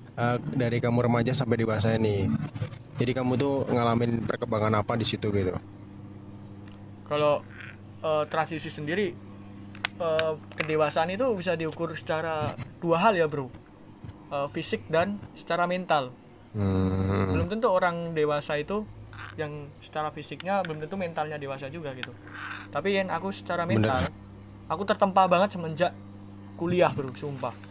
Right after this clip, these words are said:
Speaker 1: Kenapa tuh?
Speaker 2: Hal yang mendewasakan kui kuliah.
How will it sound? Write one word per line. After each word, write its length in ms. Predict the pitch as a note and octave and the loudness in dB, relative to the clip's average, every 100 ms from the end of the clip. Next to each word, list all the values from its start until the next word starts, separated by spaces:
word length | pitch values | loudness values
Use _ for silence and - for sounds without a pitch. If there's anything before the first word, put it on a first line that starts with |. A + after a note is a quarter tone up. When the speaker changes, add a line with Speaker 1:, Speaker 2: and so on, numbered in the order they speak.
| - - - - - - | -16 -14 -12 -12 -12 -4
Speaker 1:
Kenapa 260 | A2+ A2 | 0 2
tuh? 100 | G#2 | 4
Speaker 2:
Hal 160 | G2+ G3+ | 6 8
yang 160 | F#3+ F3+ | 8 6
mendewasakan 600 | F#3 E3 D#3+ E3 F3 F3 | 6 6 6 4 0 0
kui 300 | F#3 G#3+ - - - - - - | 0 0 -2 -12 -18 -18 -18 -8
kuliah. 380 | F3 E3+ C#3+ | -2 0 0